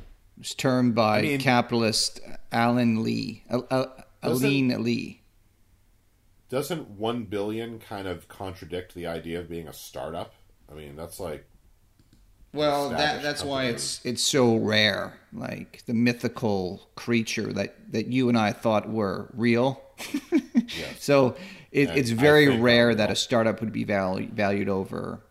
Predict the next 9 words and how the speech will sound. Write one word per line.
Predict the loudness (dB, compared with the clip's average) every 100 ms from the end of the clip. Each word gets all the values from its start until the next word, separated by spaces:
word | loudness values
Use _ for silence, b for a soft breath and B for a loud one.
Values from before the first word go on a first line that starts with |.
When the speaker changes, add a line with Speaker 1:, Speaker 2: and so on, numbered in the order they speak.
| _ _ _
Speaker 1:
uh, | -10 -8 -8
one | -2 0 2
billion, | 0 -2 -2 -6 -8
so | -8 -8 -6
hence | -4 -6 -6
the | -14
term. | -12 -12 -12 -20 _ _ _ _ _ _ _
Speaker 2:
Wow. | -18 -14 -14 -16 _ _ -20 _ _
Um, | -6 0 2 2 0 -4 -6 -10 -12